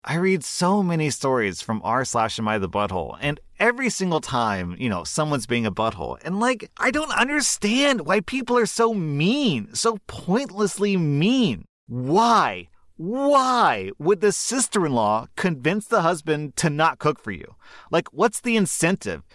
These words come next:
Just to intentionally rob you of a meal in your own home? And then why? Why would your husband agree to that? And then when you get home, just be like, "Sorry, I mean, I, I had nothing to do with it. My sister convinced me, so it's not my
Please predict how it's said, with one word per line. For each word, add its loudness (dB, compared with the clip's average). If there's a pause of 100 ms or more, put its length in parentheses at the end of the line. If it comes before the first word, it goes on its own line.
(180)
Just -2
to 0
intentionally 0
rob 2
you 0
of 0
a -2
meal 2
in -2
your 2
own 0
home? 2 (280)
And 0
then 2 (160)
why? 0 (160)
Why 4 (220)
would 0
your 2
husband 0 (140)
agree 2
to 0
that? 4 (120)
And 0
then 4
when 2
you 0
get 2
home, 0
just 0
be 2
like, 4 (100)
"Sorry, 2
I 4
mean, 0
I, 4 (320)
I 2
had 2
nothing 0
to -2
do 0
with -2
it. 0
My 0
sister 0
convinced -2
me, 2
so 0
it's -2
not 2
my 2